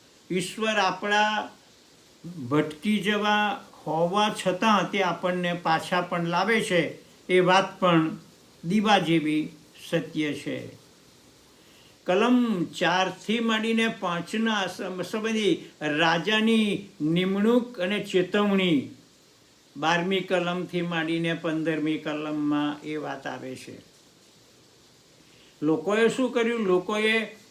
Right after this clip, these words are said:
નાહાસ રાજાનો જે ડર એમને પેસી ગયો, અ, કારણ કે અગિયારમી, અગિયારમા અધ્યાયમાં આપણે પહેલી કલમમાં જોઈએ કે ત્યાર પછી નાહાસ આમોની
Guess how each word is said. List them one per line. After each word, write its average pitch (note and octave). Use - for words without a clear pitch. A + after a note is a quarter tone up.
નાહાસ E3
રાજાનો F3+
જે F#3+
ડર E3
એમને G#3
પેસી G#3
ગયો, F#3
અ, D#3+
કારણ F#3
કે F#3+
અગિયારમી, G#3+
અગિયારમા F#3
અધ્યાયમાં G3
આપણે G3+
પહેલી E3+
કલમમાં G3
જોઈએ G3+
કે G#3+
ત્યાર G3
પછી G#3+
નાહાસ D#3
આમોની G#3